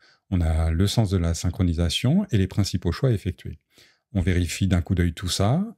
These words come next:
et on lance la synchronisation. Celle-ci démarre aussitôt. Surtout, respectez bien la notification figurant en haut de l'écran. Ne quittez pas cette page avant la fin de la synchronisation. Si vous deviez aller vous balader sur le net, utilisez un autre onglet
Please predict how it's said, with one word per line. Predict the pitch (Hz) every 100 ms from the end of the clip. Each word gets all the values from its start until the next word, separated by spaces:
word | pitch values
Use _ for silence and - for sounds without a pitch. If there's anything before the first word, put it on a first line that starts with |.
| -
et | 104
on | 92
lance | 117 -
la | 123
synchronisation. | - 101 95 87 80 73 - 87 _ _ _ _ _ _ _ _
Celle-ci | - 110 - 160
démarre | 123 117
aussitôt. | 98 - 95 87 - _ -
Surtout, | - 139 - - 147 185 202 -
respectez | 110 107 - - 101
bien | 95 131
la | 143
notification | 107 101 - 98 101 - 156
figurant | 165 101 95 123 95
en |
haut | 110
de | 98
l'écran. | 92 - 82 73 - - _ -
Ne | 95
quittez | - - 190
pas | - 160
cette | - 110 -
page | 120 151 135
avant | 95
la | 92 85
fin | - 120
de | 110
la | 85 82
synchronisation. | 120 120 110 92 90 - 82 -
Si | - -
vous | 87
deviez | 82 107 104 113 101
aller | 87 85
vous | 80
balader | 78 85 82 80
sur | 78
le | 78
net, | 80 113 175 - - - _
utilisez | 120 117 117 104 95
un | 92
autre | 90 -
onglet | 85 82 95 156